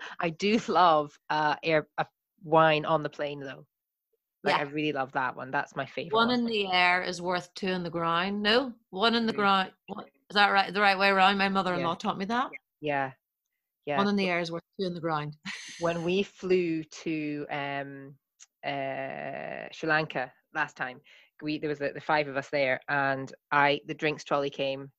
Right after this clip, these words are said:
Speaker 1: This has turned into a podcast about our drinking. Um, the drinks trolley came, and she said, "I can take a nice, have a white wine." So I got a white wine, and my husband was behind me, and he just tapped my shoulder, and he went,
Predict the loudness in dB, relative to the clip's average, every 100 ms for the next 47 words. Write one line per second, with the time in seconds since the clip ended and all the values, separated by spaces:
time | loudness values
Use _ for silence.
0 | _ -14 -10 -8 -10 -8 -8 -4 -4 -4
1 | -4 0 2 2 0 -2 -6 -12 -16 -16
2 | -16 -6 2 2 2 2 4 4 6 6
3 | 6 4 2 2 0 0 0 -4 -10 -10
4 | -6 -4 -2 -2 -4 -6 -8 -6 -4 -4
5 | -4 -6 -8 -8 -6 -2 -2 -2 -6 -8
6 | -16 _ _ _ -10 -4 -2 -2 -4 -8
7 | -8 -8 -8 -8 -10 -12 -14 -2 0 0
8 | -6 -6 -6 -6 -8 -8 -6 -6